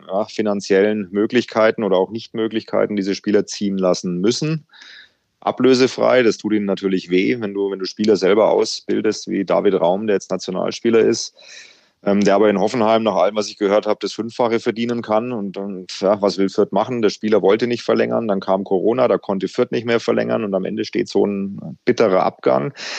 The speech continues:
Das ist das eine, dass du diese, diese Mannschaft, ja, ein, ein Stück weit entkernt hast. Und dann dauert es natürlich, bis die Neuzugänge greifen. Dann haben sie zunächst mal Spieler geholt, auch aufgrund ihres Budgets, die in ihren alten Vereinen Probleme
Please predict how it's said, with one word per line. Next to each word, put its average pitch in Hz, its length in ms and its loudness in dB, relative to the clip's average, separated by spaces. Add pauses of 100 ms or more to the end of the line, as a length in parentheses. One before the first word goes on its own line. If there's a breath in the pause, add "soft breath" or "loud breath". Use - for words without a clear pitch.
(420 loud breath)
Das 101 100 4
ist 120 160 2
das 123 160 2
eine, 139 580 2 (480)
dass 117 180 -2
du 117 60 -14
diese, 110 280 0
diese 107 180 -4
Mannschaft, 120 500 -2
ja, 120 300 0
ein, 95 680 -18
ein 104 120 -10
Stück - 200 -2
weit 104 160 4
entkernt 101 680 -2
hast. 151 460 -4 (460)
Und 110 180 -6
dann 104 140 -2
dauert 104 280 2
es 127 100 0
natürlich, 120 360 -4
bis 113 140 -6
die 110 100 -4
Neuzugänge 98 520 -2
greifen. 85 520 0
Dann 87 120 -2
haben 98 120 -4
sie 101 80 -6
zunächst 101 380 -4
mal 104 120 2
Spieler 123 320 -2
geholt, 123 380 2
auch 101 140 2
aufgrund 110 360 0
ihres 107 240 -2
Budgets, 101 520 0
die 98 180 0
in 101 100 -2
ihren 98 180 -2
alten 98 300 -2
Vereinen 95 380 -4
Probleme 117 580 0